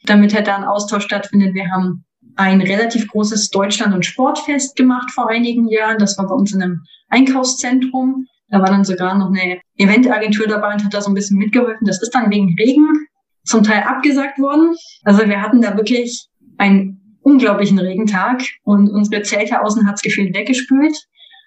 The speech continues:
Und dann bin ich halt rumgerannt und hab geschaut, dass ich innen noch einen Platz finde, wo wir dann unsere Teil der Sachen, die wir vorbereitet hatten, nach innen geschleppt haben.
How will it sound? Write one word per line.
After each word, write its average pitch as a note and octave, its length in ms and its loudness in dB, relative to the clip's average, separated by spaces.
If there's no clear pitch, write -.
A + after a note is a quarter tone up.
Und G#3 480 4
dann G#3 180 2
bin G#3+ 100 -2
ich A3+ 180 -2
halt G#3 160 -2
rumgerannt B3 580 0
und G#3 160 0
hab G#3+ 140 -2
geschaut, G#3 320 -4
dass G#3 140 -4
ich - 140 -12
innen A#3 240 2
noch G#3 120 2
einen F#3 360 2
Platz G#3 300 -4
finde, C4 300 4
wo G3+ 180 6
wir G#3+ 80 2
dann G#3+ 200 0
unsere G#3 500 -2
Teil A#3 240 2
der G#3 140 0
Sachen, G3 240 0
die G3 100 2
wir F3 100 -4
vorbereitet F#3+ 640 -4
hatten, B3 480 2
nach G#3 260 0
innen B3+ 240 4
geschleppt G3 500 -2
haben. A#3+ 480 2